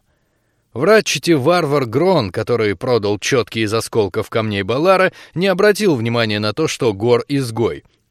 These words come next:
А вот Эномай посмотрел как на пустое место, брезгливо сказав сквозь зубы: «Пшел вон, мерзость!» И больше не обращал на Гора никакого внимания.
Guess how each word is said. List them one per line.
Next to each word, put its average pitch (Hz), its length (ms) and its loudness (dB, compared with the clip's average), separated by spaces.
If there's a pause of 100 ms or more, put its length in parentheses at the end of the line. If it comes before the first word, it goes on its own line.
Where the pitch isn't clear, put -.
(160)
А 131 140 2
вот 113 200 2
Эномай 120 540 0 (220)
посмотрел 180 580 -2
как 175 180 -2
на 151 140 -2
пустое 156 460 -2
место, 113 360 -2
брезгливо 104 540 -4
сказав 107 420 -2
сквозь 107 240 -6
зубы: 107 440 -2 (320)
«Пшел 101 420 -6
вон, 101 280 -6
мерзость!» 85 680 -8 (580)
И - 80 -14
больше 170 320 0
не 147 80 0
обращал 131 480 0
на 123 140 -4
Гора 120 200 0
никакого 110 480 -2
внимания. 101 580 -6